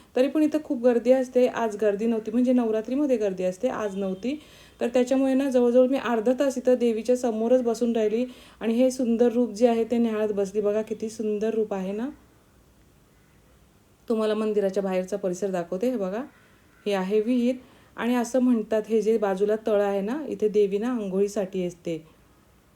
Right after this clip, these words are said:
तर मस्त असे माझे आज नवरात्रीमध्ये चौथ्या दिवशी मस्त दर्शन झालेले आहेत. आता घरी आलेले आहे. आत्ता आहे वेळ रेसिपीची. तर इथे मी भांडं घेतलेलं आहे, त्याच्यावर चाळण ठेवलेले आहे, व्हाईट कपडा घेतलेला आहे आणि त्याच्यामध्ये घालत आहे दही.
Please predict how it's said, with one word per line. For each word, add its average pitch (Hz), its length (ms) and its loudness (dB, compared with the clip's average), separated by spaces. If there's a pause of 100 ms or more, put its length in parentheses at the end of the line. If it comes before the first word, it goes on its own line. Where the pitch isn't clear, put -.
(480)
तर 202 100 -6
मस्त 202 340 -6
असे 220 240 0
माझे 202 280 -2
आज 190 260 0
नवरात्रीमध्ये 190 720 -2
चौथ्या 202 380 -4
दिवशी 196 260 -4
मस्त 196 280 -6
दर्शन 202 440 -2
झालेले 262 260 2
आहेत. 214 140 0 (320)
आता 247 220 0
घरी 320 280 2
आलेले 247 340 0
आहे. 220 220 0
आत्ता 208 420 -6
आहे 214 280 -2
वेळ 208 260 2
रेसिपीची. 240 640 -2 (680)
तर 202 80 0
इथे 208 200 0
मी 214 120 0
भांडं 202 300 -2
घेतलेलं 208 200 0
आहे, 214 100 0
त्याच्यावर 208 300 -2
चाळण 208 360 -2
ठेवलेले 214 280 2
आहे, 202 220 0
व्हाईट 185 360 -2
कपडा 196 300 -2
घेतलेला 220 360 0
आहे 214 240 -4 (400)
आणि 240 180 0
त्याच्यामध्ये 220 500 0
घालत 190 280 -2
आहे 202 340 -2
दही. 226 420 0